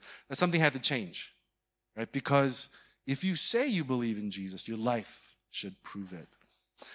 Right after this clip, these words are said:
And so we talked about some of the changes that we should make.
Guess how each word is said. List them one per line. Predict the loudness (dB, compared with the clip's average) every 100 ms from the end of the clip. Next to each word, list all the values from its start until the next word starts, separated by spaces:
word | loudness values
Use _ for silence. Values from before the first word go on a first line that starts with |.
| -4
And | 0
so | 2
we | 4
talked | 4 4
about | 0
some | 2 0
of | 2
the |
changes | 2 2 2 0 -2
that | -2
we | 0
should | -2 -4
make. | -4 -6 -10